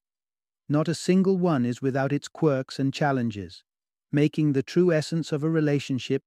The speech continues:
not in its perfection, but in its growth, adaptation,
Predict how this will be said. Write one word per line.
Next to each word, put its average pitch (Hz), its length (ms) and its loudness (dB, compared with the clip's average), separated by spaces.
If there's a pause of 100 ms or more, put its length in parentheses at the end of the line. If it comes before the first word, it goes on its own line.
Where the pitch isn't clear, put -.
not 156 300 2
in 160 120 2
its 156 180 -2
perfection, 127 720 -4 (500)
but 139 160 -2
in 143 120 2
its 139 180 -2
growth, 143 600 0 (480)
adaptation, 139 840 0